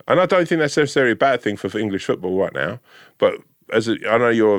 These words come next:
a, a very hardcore Arsenal fan, it will change 'cause you're signing great players. Yeah, I think, I think you've got a good chance of winning. I mean, this is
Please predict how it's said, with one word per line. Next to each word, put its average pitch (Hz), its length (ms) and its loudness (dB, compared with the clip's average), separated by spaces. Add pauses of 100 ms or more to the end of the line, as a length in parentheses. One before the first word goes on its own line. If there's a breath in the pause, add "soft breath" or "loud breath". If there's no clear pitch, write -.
(140)
a, - 60 -4
a 98 40 -2
very 104 280 2
hardcore 101 840 2
Arsenal 92 340 -2
fan, 82 260 -6
it 107 80 0
will 113 160 2
change 117 560 -4 (600)
'cause 151 280 -4
you're 151 100 0
signing 160 320 2
great 135 220 2
players. - 480 -4 (480)
Yeah, 123 220 2
I 131 40 4
think, 131 240 -2
I 104 140 4
think 113 160 -4
you've 110 120 -2
got 101 80 2
a 95 40 -2
good 120 160 -2
chance 110 220 2
of - 40 -6
winning. 107 180 0
I - 20 4
mean, 120 120 0
this 104 300 -2
is 87 100 -12